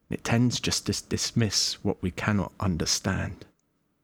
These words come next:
The formation of our imaginations is way more important than most of us think.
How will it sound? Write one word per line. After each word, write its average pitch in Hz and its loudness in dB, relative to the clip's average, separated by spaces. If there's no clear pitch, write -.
The 131 2
formation 147 4
of 104 0
our 107 2
imaginations 101 2
is 85 -2
way 110 2
more 104 4
important - -2
than 87 2
most 90 0
of 98 -4
us - -4
think. - -6